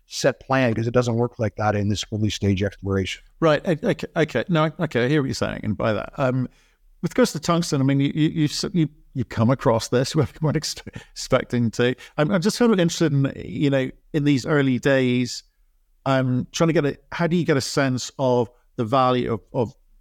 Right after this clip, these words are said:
Speaker 2: of byproducts like a, like the tungsten, like, like the copper? Um, and, and again, does that affect your targeting or drilling or, um,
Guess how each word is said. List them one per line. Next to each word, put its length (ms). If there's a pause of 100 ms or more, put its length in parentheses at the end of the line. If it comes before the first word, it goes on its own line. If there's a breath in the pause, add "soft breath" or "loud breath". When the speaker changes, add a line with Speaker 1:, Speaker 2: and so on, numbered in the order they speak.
(160)
Speaker 2:
of 220
byproducts 840 (140)
like 240
a, 100 (160)
like 160
the 60
tungsten, 460
like, 260
like 180
the 80
copper? 600 (400 soft breath)
Um, 540
and, 320
and 160
again, 200
does 200
that 180
affect 600
your 640
targeting 480
or 160
drilling 460
or, 420 (580)
um, 400